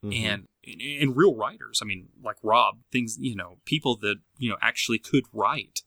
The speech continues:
Speaker 1: Yeah, the hack, the hacks like myself came later. <laughs>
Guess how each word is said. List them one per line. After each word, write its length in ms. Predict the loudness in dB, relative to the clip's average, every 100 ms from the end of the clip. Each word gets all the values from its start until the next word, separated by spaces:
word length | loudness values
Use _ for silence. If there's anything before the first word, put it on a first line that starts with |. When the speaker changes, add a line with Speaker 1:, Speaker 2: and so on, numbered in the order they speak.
| _
Speaker 1:
Yeah, 160 | -2 0
the 120 | 0
hack, 340 | 2 0 0
the 100 | -4
hacks 320 | 0 0 -2
like 320 | -6 -8 -10 -10
myself 500 | -8 -8 -6 -6 -8
came 240 | -10 -8
later. 340 | -8 -6 -8 -8 -12 -14 -2
<laughs> 140 | 0